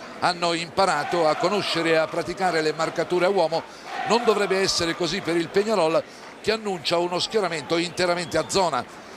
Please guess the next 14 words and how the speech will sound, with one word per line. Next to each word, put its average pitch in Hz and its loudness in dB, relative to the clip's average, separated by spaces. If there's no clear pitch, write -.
Ecco 190 0
in, 180 -2
al 165 -2
centro 202 -2
di 165 0
questa 175 0
inquadratura 190 0
il 147 0
centroattacco 185 0
Morena, 214 2
partiti 196 -2
in 175 -8
questo 190 0
momento, 208 0